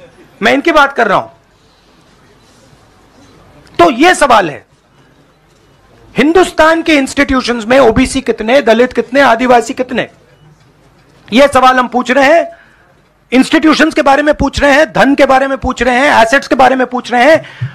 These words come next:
और आबादी के बारे में पूछ रहे हैं। मिनिस्टर्स हैं, चार में से तीन ओबीसी वर्ग के हैं। बीजेपी के दस chief minister हैं,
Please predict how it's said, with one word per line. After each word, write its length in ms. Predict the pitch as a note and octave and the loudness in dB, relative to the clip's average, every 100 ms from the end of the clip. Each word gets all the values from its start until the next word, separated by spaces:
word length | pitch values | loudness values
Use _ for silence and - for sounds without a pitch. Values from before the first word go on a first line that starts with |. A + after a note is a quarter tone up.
| - - | -12 0
और 100 | B3 | 2
आबादी 380 | C#4 A3+ B3 C#4 | 4 4 4 2
के 60 | A#3+ | 2
बारे 180 | G3 | -2
में 100 | E3 | -2
पूछ 240 | D#3 C3 - | -10 -16 -18
रहे 100 | A#2+ | -20
हैं। 80 | - | -12
मिनिस्टर्स 300 | - F#3+ A#2 | -2 -2 -2
हैं, 140 | G#2+ - _ - - - F3+ - _ _ _ _ _ _ - | -12 -20 _ -20 -20 -20 -20 -20 _ _ _ _ _ _ -6
चार 240 | - A3+ | -2 0
में 120 | B3 A#3+ | -2 -4
से 120 | C4 | -8
तीन 500 | - C4+ C4+ F#3 G#2 _ _ _ _ _ _ _ - | -8 -2 -2 -2 -10 _ _ _ _ _ _ _ -2
ओबीसी 360 | F#3 F3+ G#3 A3 | 0 0 -2 -2
वर्ग 260 | E3 D3 - | -2 -4 -8
के 80 | C3+ | -12
हैं। 240 | A#2 G#2 _ _ _ _ _ _ _ _ _ - | -12 -20 _ _ _ _ _ _ _ _ _ -8
बीजेपी 460 | C#3+ G3+ B3+ C4 C4+ | -4 -2 0 -2 0
के 140 | C#4 | 0
दस 220 | C4 B3 | 2 0
chief 200 | - C4+ | -2 -6
minister 360 | C4 B3 - G3 | -6 -6 -4 -4
हैं, 180 | C3+ | -6